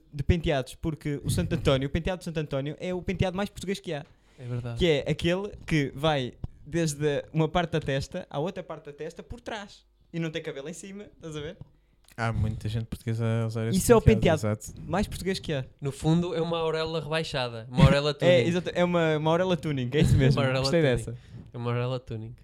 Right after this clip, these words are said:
Speaker 1: E,
Speaker 2: Porquê é que
Speaker 1: e
Speaker 2: eu estou a dizer auréola tuning? Porque tuning é inglês e eu digo auréola
Speaker 1: Auréola.
Speaker 2: com o sotaque inglês também. Mas eu acho que sim, é verdade.
Speaker 1: Halo.
Speaker 2: Halo.
Speaker 1: <laughs> Halo tuning.
Speaker 3: Yeah.
Speaker 2: Halo. Ah, atenção, temos aqui uma cena.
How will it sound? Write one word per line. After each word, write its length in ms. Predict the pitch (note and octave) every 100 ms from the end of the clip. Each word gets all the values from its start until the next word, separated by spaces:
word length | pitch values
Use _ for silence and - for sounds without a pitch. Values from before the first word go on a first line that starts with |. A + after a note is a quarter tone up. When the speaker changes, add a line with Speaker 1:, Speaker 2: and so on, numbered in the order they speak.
| - -
Speaker 1:
E, 100 | - E3+
Speaker 2:
Porquê 20 |
é 40 |
que 80 | D#3
Speaker 1:
e 60 | D#3+
Speaker 2:
eu 40 |
estou 120 | D#3 C#3+
a 40 |
dizer 120 | B2+
auréola 340 | B2 B2+ B2 A#2
tuning? 320 | - B2 B2
Porque 300 | - A#2 -
tuning 280 | B2+ C#3 C#3
é 40 |
inglês 380 | C#3 B2+ A#2 A2
e 60 | A#2
eu 140 | A#2+
digo 200 | A#2 B2
auréola 300 | A#2 A#2 C3+
Speaker 1:
Auréola. 260 | C3 B2+ B2
Speaker 2:
com 180 | B2+ B2
o 60 | B2
sotaque 380 | - A#2+ A#2 A#2+
inglês 240 | A#2 A2
também. 260 | - A#2 G#2 _ - - _ _
Mas 80 | -
eu 80 | C3+
acho 120 | C#3+
que 60 | -
sim, 180 | C#3+ C3+
é 40 |
verdade. 320 | A#2 C3+ E3
Speaker 1:
Halo. 320 | D#3+ C3 B2 B2 - _ _
Speaker 2:
Halo. 260 | C3 B2 B2 - - E3 D3 C3
Speaker 1:
<laughs> 400 | C3+ - - -
Halo 260 | D3+ D#3 D3+
tuning. 360 | D3 C#3 B2+ A#2 B2 -
Speaker 3:
Yeah. 200 | G2+ G2+ -
Speaker 2:
Halo. 400 | - B2+ A#2 A2+ - - -
Ah, 180 | A#3 G3+
atenção, 340 | - F3+ -
temos 160 | C#3+ C#3
aqui 120 | C3+
uma 140 | E3
cena. 380 | F3 D3 A#2+